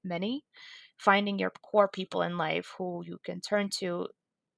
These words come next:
does not have a price, and it's something that you have to value, you have to put time in, but you have to put the time and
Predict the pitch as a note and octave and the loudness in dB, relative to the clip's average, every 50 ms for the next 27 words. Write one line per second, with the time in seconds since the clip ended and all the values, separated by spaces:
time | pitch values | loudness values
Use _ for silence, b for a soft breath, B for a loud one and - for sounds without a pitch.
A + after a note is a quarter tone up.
0 | _ _ - F3+ F3+ F3 F3+ E3+ E3 E3+ E3+ F3 F3 F3 - - - F3+ F3 F3+ | _ _ -4 -4 -2 -2 0 0 0 0 0 -2 -6 -8 -6 -4 -4 -4 -2 -4
1 | F3 - - - F#3 F3 E3+ E3 E3 - F3+ F3+ - - F3 F3 - F3+ F3+ F3 | -6 -8 -8 -6 -6 -4 -4 -4 -4 -4 -4 -4 -4 -6 -8 -8 -6 -8 -8 -8
2 | F3 - - D#3+ - - - - B B B B B B B B B G3+ F3 F#3 | -6 -2 0 2 2 2 0 -4 B B B B B B B B B -2 0 0
3 | F#3 - - F#3 - F#3 F#3 F#3 G3 G3+ G#3 A3 A3+ A3 G#3 F#3 F3+ - - - | 0 -2 -4 0 4 6 6 6 6 4 0 -2 -2 0 0 -2 -2 -2 -6 -12
4 | - - - - - - F#3 F#3 F#3 F#3 F#3+ G3+ A3 G3+ - - F3+ F3+ - - | -10 -10 -10 -8 -6 -4 -2 -2 0 0 0 0 -2 -2 0 2 2 2 2 -2
5 | - b b b b b b b _ _ _ _ _ _ - G#3+ G#3 F#3 F3+ - | -6 b b b b b b b _ _ _ _ _ _ -4 0 2 2 2 0
6 | - F#3 - - F#3 - - F3+ - - F#3 F3+ F3 F3 F3 E3+ F#3+ | -4 -10 -10 -10 -8 -6 -6 -8 -6 -2 -2 -2 -2 -2 -4 -6 -8